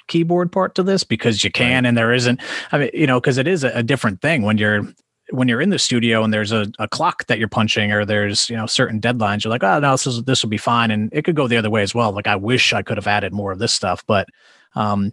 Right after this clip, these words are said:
Speaker 1: was that a challenge for you, or did you feel that it, it kinda hit in the right spot?
Speaker 2: I think it mostly came together. It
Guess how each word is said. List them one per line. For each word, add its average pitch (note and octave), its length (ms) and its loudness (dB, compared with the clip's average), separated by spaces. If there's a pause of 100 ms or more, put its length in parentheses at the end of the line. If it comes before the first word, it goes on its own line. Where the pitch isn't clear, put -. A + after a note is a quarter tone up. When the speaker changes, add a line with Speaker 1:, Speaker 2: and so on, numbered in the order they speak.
(160)
Speaker 1:
was A#2+ 160 -2
that B2 180 2
a C3+ 80 0
challenge D#3 380 0
for E3+ 200 0
you, F#3 140 2
or G#2+ 140 0
did G#2 200 -2
you G#2 120 -4
feel A2+ 260 -2
that G#2 120 0
it, G#2 140 -2
it A2 180 -6
kinda G2+ 360 -2 (360)
hit A2 280 0
in G#2 140 -4
the G2 80 -4
right G2+ 220 -4
spot? G2+ 380 0 (760)
Speaker 2:
I C#3+ 60 0
think A3 220 -2
it A3+ 60 2
mostly C#3+ 380 0
came A#2 240 0
together. G#2+ 400 0
It G2+ 100 -4